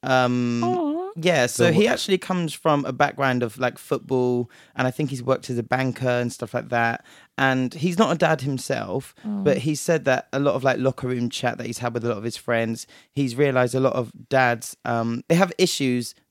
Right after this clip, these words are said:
Speaker 1: being a father and find that they can get pressured into by society with the whole masculinity thing, not being
Speaker 2: Mm.
Speaker 1: able to, like, let these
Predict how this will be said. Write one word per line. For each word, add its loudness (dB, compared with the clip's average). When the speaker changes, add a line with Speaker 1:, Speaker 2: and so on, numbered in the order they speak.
Speaker 1:
being 0
a -4
father 2
and -4
find -2
that -4
they -4
can -8
get -6
pressured -8
into -6
by -2
society -8
with -8
the -8
whole -4
masculinity -2
thing, -2
not 2
being 2
Speaker 2:
Mm. -6
Speaker 1:
able 0
to, -6
like, -2
let 0
these -4